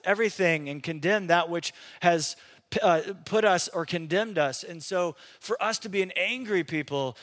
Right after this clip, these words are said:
when we have been the recipients of such grace and forgiveness, it just doesn't add up. It doesn't make sense.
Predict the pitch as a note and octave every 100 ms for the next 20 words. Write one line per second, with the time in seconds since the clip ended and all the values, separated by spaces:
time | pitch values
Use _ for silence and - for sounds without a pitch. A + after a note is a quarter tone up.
0 | - D#3+ F3 G#3 G3 E3+ F#3+ F3 D#3+ -
1 | G3 F#3 E3 E3+ D#3 - F3 D#3 - A#2+
2 | D3 F3+ F3 - D3+ B2+ C3 C#3+ C3+ A#2
3 | C3+ A#2+ F3 - - - - - _ C3
4 | F3+ D#3 D3+ C#3 C3 B2+ B2+ - A2+ B2+
5 | B2 A#2 A2+ G#2+ - G2+ F2+ - -